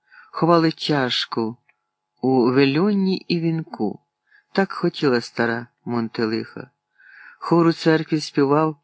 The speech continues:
про донбаські дороги, а Ньорця сміялася си в трунві. Виділа перед тим, як накрили і забили у штирі кути цвики, на віко поклали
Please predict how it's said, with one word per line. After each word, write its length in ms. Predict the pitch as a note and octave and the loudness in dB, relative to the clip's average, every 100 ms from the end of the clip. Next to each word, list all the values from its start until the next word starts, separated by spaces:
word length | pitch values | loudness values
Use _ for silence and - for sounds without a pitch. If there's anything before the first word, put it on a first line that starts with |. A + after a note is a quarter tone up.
| _ | _
про 180 | C3+ B2 | -4 -2
донбаські 720 | B2+ B2 B2 B2+ B2+ - A#2 | 0 -2 -2 -4 -6 -6 -4
дороги, 600 | A2+ A2+ C#3 E3+ D3+ D3+ _ _ _ _ _ _ _ - | -4 -2 0 -2 -4 -12 _ _ _ _ _ _ _ 2
а 120 | D#3 | 4
Ньорця 840 | D#3+ G#3+ C4+ B3+ - - A#3 A3+ - _ _ _ _ _ _ _ _ | 6 6 4 2 -2 2 2 2 -6 _ _ _ _ _ _ _ _
сміялася 840 | - - G#3+ G#3+ B3+ C4 G#3+ - | -2 4 4 4 4 2 2 0
си 260 | C#3 - C3 | -4 0 0
в 80 | A#2+ | 0
трунві. 800 | - - C3 C3 A#2 A#2 A#2+ B2+ _ _ _ _ _ - - - - | -4 -4 -2 0 -2 0 -2 -4 _ _ _ _ _ -20 -20 -20 -2
Виділа 500 | D3 F#3+ F3+ F#3 F3 | 4 6 6 4 4
перед 280 | - E3+ E3 | 4 2 2
тим, 280 | - F3+ E3+ | 2 2 4
як 220 | E3 - | 2 2
накрили 640 | F3+ F3 E3+ F3+ E3+ E3+ E3 - - _ | -2 0 2 4 4 2 -2 -12 -20 _
і 100 | D#3+ | 2
забили 600 | D3 D#3+ D3+ E3 D3+ D#3 - | 4 2 4 4 6 4 4
у 120 | D3 | 0
штирі 520 | - - D#3+ D#3+ D3 | 0 0 2 4 2
кути 420 | - C#3+ - D3 | 0 -4 0 0
цвики, 800 | C3+ - C#3+ C#3 G3 - F#3+ F3+ - _ _ _ _ _ | 0 -4 0 2 2 2 0 0 -4 _ _ _ _ _
на 220 | C#3 C#3 C3+ | 0 2 2
віко 380 | D3 G#3+ A3 | 2 0 0
поклали 720 | G3+ G3 - B2 C3+ C#3 C#3+ | 2 0 2 2 2 0 -2